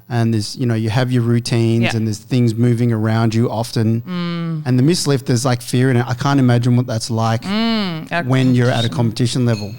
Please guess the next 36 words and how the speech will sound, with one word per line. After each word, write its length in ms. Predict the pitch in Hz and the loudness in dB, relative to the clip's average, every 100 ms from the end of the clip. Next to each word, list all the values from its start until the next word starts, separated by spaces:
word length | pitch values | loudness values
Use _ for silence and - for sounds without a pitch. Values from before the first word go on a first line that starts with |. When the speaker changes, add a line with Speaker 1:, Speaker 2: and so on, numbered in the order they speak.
| - | -10
Speaker 2:
Yeah, 380 | 170 202 190 170 | -4 -2 0 -2
you've 200 | 165 160 | -2 -2
got 240 | 165 - - - - | -4 -4 -10 -14 -4
all 260 | 208 233 | 0 2
these 180 | 226 208 | 2 0
people 220 | 214 202 | -2 -4
staring 380 | 180 - 180 180 | -4 -2 0 2
at 140 | 170 107 | 0 -2
you. 540 | 175 175 175 175 175 | -2 0 0 0 0
The 180 | 170 160 | -2 -4
adrenaline 560 | 156 180 180 190 175 165 | -4 -2 0 0 0 -2
is 120 | 156 | -2
just 280 | 165 - - - - | -6 -8 -12 -20 -10
pumping. 540 | 185 185 196 185 180 | -6 -6 -4 -2 -2
And 160 | 170 170 - 123 | -4 -8 -8 -2
that's 200 | 214 226 | 0 2
Speaker 1:
Mm. 40 | |
Speaker 2:
something 240 | 277 311 | 2 2
I 80 | 302 | 2
was 140 | 277 220 | 2 2
really 180 | 214 | 0
bad 240 | 190 160 185 | 0 0 0
at 160 | 196 | -2
first 260 | - 185 - | 0 -2 -2
when 120 | 185 | -2
I 60 | 160 | -2
started 260 | - 170 | -2 -2
competing, 380 | 165 170 170 170 | -2 -4 -4 -2
is 140 | 160 151 | -4 -2
not 160 | 160 - | -4 -2
managing 400 | 156 156 160 156 | -2 -2 -4 -4
the 40 | |
stress 400 | 147 165 156 - | -4 -2 -2 -4
of 80 | 165 | -6
a 60 | |
competition, 640 | - 156 147 170 156 170 | -6 -8 -6 -8 -6 -6